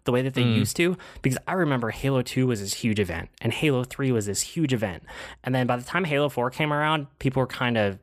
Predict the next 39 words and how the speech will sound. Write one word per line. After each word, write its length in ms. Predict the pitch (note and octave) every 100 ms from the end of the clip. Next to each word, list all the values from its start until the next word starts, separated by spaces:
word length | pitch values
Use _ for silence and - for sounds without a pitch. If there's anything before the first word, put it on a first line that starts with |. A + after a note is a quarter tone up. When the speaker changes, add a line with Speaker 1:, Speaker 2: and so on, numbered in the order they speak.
| _ -
Speaker 1:
checking 340 | A2+ - G2+
out. 320 | F#2 F3 G3 - - - -
And 140 | D3
then 80 | C3
I 80 | B2+
felt 200 | B2 E3
like 140 | D3
I 60 | B2
heard 220 | - B2+
almost 260 | A#2+ A#2+
nothing 440 | A2 G2+ G#2 - G2
about 200 | F#2 F#2
Halo 260 | G#2 F2+
five 400 | F2+ - - - - -
when 120 | G2+
it 60 | F#2
came 180 | - F2+
out. 260 | D#2 - - - -
Speaker 2:
You 140 | C#3
know, 240 | C3+ C3 -
I'm 280 | C3 C3+ -
thinking 280 | C3+ C3 C3
the 60 | A#2+
same 260 | C3+ B2+
thing. 360 | A#2+ C3+ C3 A2+
It's 120 | -
like 180 | B2 A2+
I 120 | A2+
heard 260 | C3+ D#3 C3+
more 160 | B2+
about 260 | B2+ A2+ A2+
Gears 400 | B2 A#2+ B2 -
five 360 | G2+ G2 G2
than 100 | A2
I 80 | G#2
did 400 | G#2 A2 G#2 G2+
about 560 | G#2 G2+ A2 G#2 G2 G#2
Halo 320 | A2+ G2 F#2
five. 480 | A2 F#2 F#2 C3